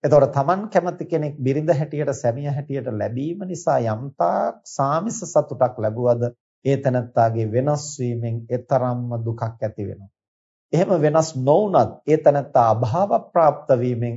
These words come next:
එතරම්ම ශෝකයක්, දුකක් හට ගන්නවා. ඇයි? ඒ තැනැත්තා නිසා යම්තාක් සතුටක් ලැබුවා නම්, සුවයක් ලැබුවා නම් ඒ හා සමාන මානසික දොම්නසක්, චිත්ත පීඩාවක් අපට උරුම කරනවා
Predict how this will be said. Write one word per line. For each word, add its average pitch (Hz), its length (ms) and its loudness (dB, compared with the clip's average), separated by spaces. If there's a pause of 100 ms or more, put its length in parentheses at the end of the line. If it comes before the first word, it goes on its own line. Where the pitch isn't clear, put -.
එතරම්ම 160 680 -2
ශෝකයක්, 131 600 0
දුකක් 117 280 -4
හට 113 320 -6
ගන්නවා. 107 360 -4
ඇයි? 147 240 2 (340)
ඒ 139 160 2
තැනැත්තා 123 500 0
නිසා 113 340 -2
යම්තාක් 135 600 -2
සතුටක් 165 640 0
ලැබුවා 110 340 0
නම්, 113 200 -6
සුවයක් 156 440 -2
ලැබුවා 107 380 -4
නම් 110 180 -6 (380)
ඒ 160 220 2 (200)
හා 135 320 0
සමාන 139 680 -6 (300)
මානසික 131 680 -4 (420)
දොම්නසක්, 143 720 0 (580)
චිත්ත 175 320 -2
පීඩාවක් 110 680 0 (240)
අපට 113 280 -6 (100)
උරුම 180 400 0
කරනවා 110 540 -2